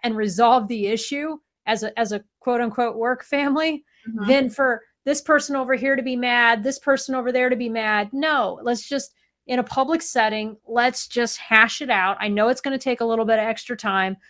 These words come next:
Speaker 1: but then we will move on from the problem. And then we will live to fight another day and, and, and deal with other things. Because, I mean, I grew up in a home where we couldn't talk about our problems. It was all a big secret. It was all hush hush and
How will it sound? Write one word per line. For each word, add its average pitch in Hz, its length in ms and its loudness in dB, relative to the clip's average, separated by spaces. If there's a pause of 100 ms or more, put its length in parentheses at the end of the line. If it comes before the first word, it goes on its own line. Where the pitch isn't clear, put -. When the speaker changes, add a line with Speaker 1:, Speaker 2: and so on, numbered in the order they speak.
(280)
Speaker 1:
but 214 200 0
then 254 260 4
we 262 160 2
will 247 240 4
move 233 300 2
on 226 200 4
from 214 220 -2
the 196 80 -4
problem. 185 720 2 (340)
And 208 140 4
then 233 120 6
we 254 100 4
will 240 160 8
live 233 180 4
to 220 80 -2
fight 208 240 4
another 202 300 0
day 196 400 2
and, 180 200 -4
and, 190 220 -6
and 196 240 -6 (420)
deal 226 200 4
with 214 160 0
other 208 180 0
things. 226 420 0
Because, 220 280 -2
I 233 40 4
mean, 233 140 2
I 240 80 4
grew 262 260 2
up 240 140 4
in 226 80 -2
a 226 60 0
home 233 280 0
where 208 240 0
we 233 160 0
couldn't 254 300 -2
talk 240 240 2
about 202 240 2
our 175 140 0
problems. - 720 -10
It 226 80 -4
was 233 160 2
all 254 240 8
a 247 40 4
big 214 200 0
secret. - 540 -4
It - 340 -20
was 202 80 -2
all 247 160 8
hush 254 260 6
hush 240 380 2
and 185 180 -6